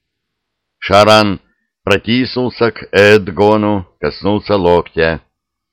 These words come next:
Правитель обернулся. «В чём дело? Отравился?» «Нет, вода прекрасная, только...» Шаран запнулся. «Ты зачем я здесь?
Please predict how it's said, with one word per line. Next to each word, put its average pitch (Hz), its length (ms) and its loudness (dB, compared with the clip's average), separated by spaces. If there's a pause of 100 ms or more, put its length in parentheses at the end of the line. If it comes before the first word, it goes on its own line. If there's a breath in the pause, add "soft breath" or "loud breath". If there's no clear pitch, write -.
(140)
Правитель 95 520 2
обернулся. 85 840 -4 (800)
«В - 80 -20
чём 78 260 -6
дело? 73 500 -2
Отравился?» 80 880 -4 (960)
«Нет, 98 600 0 (140)
вода 71 380 -4
прекрасная, 110 880 -2
только...» 101 680 0 (580)
Шаран 98 540 0
запнулся. 90 840 -4 (960)
«Ты 101 80 -6
зачем 120 520 0
я 78 200 -2
здесь? 65 600 -10